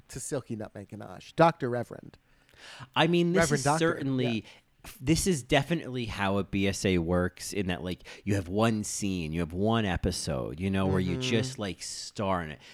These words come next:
Speaker 2: Certainly, I think Silky has earned it. I think there is a commentator B S A energy that is worth mentioning for Raja this week, because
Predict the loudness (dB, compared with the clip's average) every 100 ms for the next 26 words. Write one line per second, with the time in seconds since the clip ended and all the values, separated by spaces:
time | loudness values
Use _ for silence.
0 | -14 0 4 4 4 -4 -6 0 2 2
1 | 0 0 -2 0 0 -2 -2 -2 0 2
2 | 2 0 -12 -16 -18 _ _ _ 0 0
3 | -2 -2 0 0 0 -2 -4 -8 -6 0
4 | 2 4 2 0 0 2 2 0 -2 -6
5 | -4 0 0 0 -2 0 0 0 0 -2
6 | -2 -4 -4 -6 -8 -8 -8 -6 -6 -6
7 | -8 -8 -8 -8 -4 -2 0 0 0 0
8 | 0 -2 -2 0 0 -6 -16 -20 -10 -8
9 | -6 -8